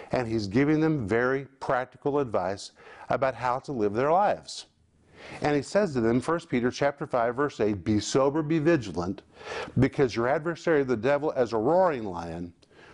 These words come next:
walks about seeking whom he may devour." We have to begin again with that word devour, because it tells us what is the devil's intention if, if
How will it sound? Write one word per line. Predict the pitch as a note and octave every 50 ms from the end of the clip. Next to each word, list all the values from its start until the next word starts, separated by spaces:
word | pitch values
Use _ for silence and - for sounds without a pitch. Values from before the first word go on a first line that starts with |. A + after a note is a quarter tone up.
| - - -
walks | F#2+ B2 D#3 D#3+ - - -
about | D3+ C3 C3 B2 B2 -
seeking | - - - C#3+ C3+ B2 - C3+ C3 B2+ B2+
whom | A2+ G#2 C3+ C#3 A#2 G2+ F#2+ F#2+ G2 G2+ - _ _ _ _ _ _ _
he | - - - C3
may | A#2+ A#2 A2+ A2+ G2+
devour." | A2 G#2+ A2+ A2+ G#2 F#2+ E2+ E2 D#2
We | F#2+ B2
have | B2+ B2+
to | - C3
begin | A#2+ A2+ C3+ C3
again | C#3+ A#2+ B2+ A#2 A#2
with | A2+ A2+ -
that | G#2 G2+ F#2+
word | F#2+ G2+ G2 F2
devour, | F#2 F#2+ F2 G#2+ A2+ A#2 G#2+ F2+ E2+ F2 E2+ - _ _ - - - - - - -
because | A2 G#2 - A#2+ F#2
it | G2 F2+
tells | - - C#3 C#3+ C#3 B2+ G#2+ G#2+
us | G#2+ - -
what | F#2+ G#2 A2+ G#2
is | A2 A2 A#2+
the | B2+
devil's | G#2+ G2+ G#2 G2+ F#2+ G2 G2 E2+ F#2+
intention | F2+ F#2 - - C#3 D3 C3+ B2+ - G#2+ F#2+ F2 - _ _ -
if, | C3+ B2+ B2 A#2+ C3 B2+ - - - - - _ _ _ _ _ _ _
if | C3+ C#3+ C#3 A#2+ A#2+ - - -